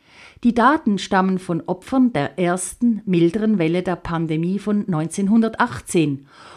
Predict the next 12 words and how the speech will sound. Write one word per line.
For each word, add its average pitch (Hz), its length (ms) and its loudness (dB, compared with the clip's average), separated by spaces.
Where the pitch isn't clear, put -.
und 190 240 -2
können 285 360 4
zu 196 160 -2
Daten 160 500 0
der 165 160 0
genomischen 190 680 0
Sequenzierung 214 880 0
von 156 280 -4
Viren 196 440 -2
respektive 170 720 -4
deren 139 380 -6
Polymerase 175 920 0